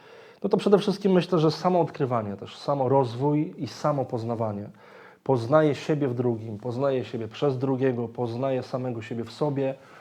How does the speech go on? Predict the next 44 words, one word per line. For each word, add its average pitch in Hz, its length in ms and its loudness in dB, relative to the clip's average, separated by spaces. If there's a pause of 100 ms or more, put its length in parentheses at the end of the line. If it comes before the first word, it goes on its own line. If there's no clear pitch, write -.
(580)
w 127 140 -2
odniesieniu 151 440 2
do 127 100 2
siebie, 165 280 0
poznaję 156 460 0
siebie 151 260 2
też 135 240 -4
w - 80 -20
stosunku 127 420 -4
do 107 100 -6
Pana 104 240 -6
Boga. 131 460 0 (760)
Mogę 147 300 4
poznawać 123 680 -2
siebie 127 500 -2 (400)
i 143 160 -2
odkrywać, 139 760 0
nie 139 80 -6
tylko 131 300 -4
odsłaniać 139 640 -2
się - 160 -8
przed 117 240 -8
drugim, 170 460 2 (500)
ale 131 140 0
mogę 143 220 2
samo 160 420 2
odkrywać 139 460 0
siebie 175 320 -2
przez - 420 -4
komunikację 143 760 -4
czy - 140 -8
kontakt 143 760 -6
z - 80 -20
przyrodą, 107 560 -4
nie? 143 180 -6
Z - 80 -18
tym 151 160 -2
wszystkim, 139 400 -4
co 131 120 -6
mnie 123 140 -2
otacza, 113 320 -4
co 123 140 -2
jest 131 220 -2
obok. 117 420 0